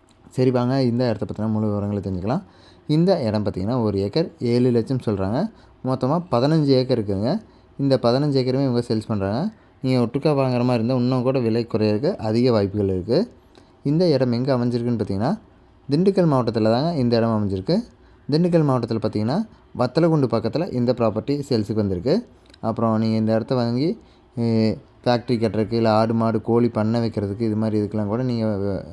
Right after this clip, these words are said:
இந்த இடத்த பயன்படுத்திக்கலாம். நல்ல ஒரு லோ பட்ஜெட்டில் வந்திருக்கு. நீங்க இல்லாட்டி ரீசேல் பண்ற மாதிரி இருந்தா கூட, வாங்கி ஒரு வருஷம், ரெண்டு வருஷம் கழிச்சு ரீசேல் கூட பண்ணலாம். ஒரு ஏக்கர் ஏழு லட்சம் தான் சொல்லிட்டு இருக்காங்க.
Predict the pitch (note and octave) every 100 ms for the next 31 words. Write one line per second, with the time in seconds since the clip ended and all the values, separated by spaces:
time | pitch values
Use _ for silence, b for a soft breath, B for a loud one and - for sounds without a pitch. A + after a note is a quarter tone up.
0 | - A2 G#2 G2+ A#2+ G#2+ G2+ G2 F#2 F#2+
1 | D#3+ A3 - - _ _ _ _ _ b
2 | b b b b b A2+ A2+ A#2+ A2+ A#2+
3 | C#3 A#2 A#2 A2+ A2 A#2 A2 G2+ G2 B2
4 | A#2+ G#2+ G2+ G#2 A2+ A2+ C#3+ A#2 B2+ C3+
5 | C3+ C3 A#2+ A2+ A2+ A2 G#2+ G2 B2 G#3
6 | - b b b b A2+ A#2 B2 B2 A#2+
7 | A2+ A2 A#2 A2+ G#2+ G#2 A2+ G2+ G2+ C#3+
8 | B2 A#2 A#2 G#2 A#2 A2+ G#2 F#2+ C3 A#2
9 | G#2 A2 C#3 C3 G#2+ B2 B2+ A#2 A#2 A2+
10 | B2 A#2 G#2 G2 G2 G2+